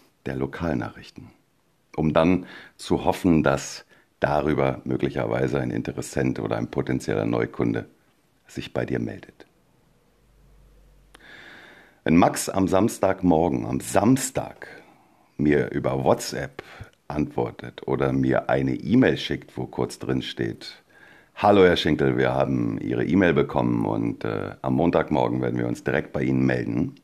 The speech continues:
dann hat er zwei Sachen noch einmal erreicht. Zum einen mal haben wir einen weiteren Berührungspunkt, also das heißt, ich habe ihn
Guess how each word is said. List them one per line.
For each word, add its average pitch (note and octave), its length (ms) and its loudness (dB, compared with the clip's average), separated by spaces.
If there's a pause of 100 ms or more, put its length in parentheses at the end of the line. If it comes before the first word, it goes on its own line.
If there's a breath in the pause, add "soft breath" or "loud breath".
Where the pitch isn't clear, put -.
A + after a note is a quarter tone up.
(1200 loud breath)
dann C#2 200 0
hat G#2 160 2
er F2+ 380 4 (280)
zwei F2+ 320 2
Sachen E2 500 0 (380)
noch D2+ 180 -2
einmal C2+ 380 2
erreicht. G1+ 460 -8 (100)
Zum - 200 -4
einen F2 240 4
mal F2 420 4 (640)
haben D2+ 440 -4
wir C2+ 280 0
einen B1+ 600 0 (600 soft breath)
weiteren D#2 800 2
Berührungspunkt, C2+ 1000 0
also A1+ 160 -6
das A#1+ 180 -10
heißt, A#1+ 240 -8
ich - 140 -6
habe B1 180 0
ihn B1 240 -2